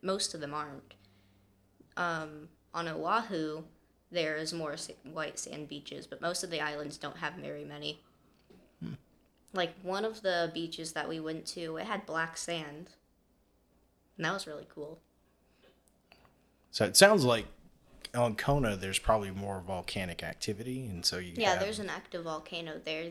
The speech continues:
Speaker 1: that, uh, was really close to where we were staying.
Speaker 2: Did you see any smoke or anything
Speaker 1: No.
Speaker 2: coming from it? No. Okay.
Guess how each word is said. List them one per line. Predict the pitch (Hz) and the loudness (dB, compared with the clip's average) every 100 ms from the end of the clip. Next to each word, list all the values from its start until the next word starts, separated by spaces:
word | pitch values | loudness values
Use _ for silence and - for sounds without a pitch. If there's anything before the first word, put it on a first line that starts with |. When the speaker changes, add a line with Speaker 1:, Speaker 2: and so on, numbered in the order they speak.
| 170 | -4
Speaker 1:
that, | 170 160 143 80 _ _ _ _ _ - - - | -2 -2 -4 -10 _ _ _ _ _ -20 -20 -6
uh, | 180 165 160 165 - _ _ - | -4 -2 -4 -8 -14 _ _ -16
was | 175 170 | -12 -2
really | 185 170 | -2 -2
close | 165 175 160 - | -4 -6 -4 -4
to | - 175 | -4 -4
where | 160 | -4
we | 160 156 | -6 -8
were | 156 | -8
staying. | - 165 160 160 170 - _ _ _ _ _ | -6 -6 -6 -8 -12 -16 _ _ _ _ _
Speaker 2:
Did | 104 101 | -4 4
you | |
see | - 113 | 4 4
any | 98 | 4
smoke | 90 - 101 110 - | 2 2 0 -2 -2
or | 101 | -2
anything | 113 120 120 127 _ _ _ - | -2 -4 -6 -8 _ _ _ -8
Speaker 1:
No. | 233 233 233 _ _ | -6 -6 -10 _ _
Speaker 2:
coming | - 101 - | -4 -4 -4
from | 104 | -8
it? | 107 - | -12 -10
No. | 95 87 - _ _ - | -6 -6 -10 _ _ -20
Okay. | - | -16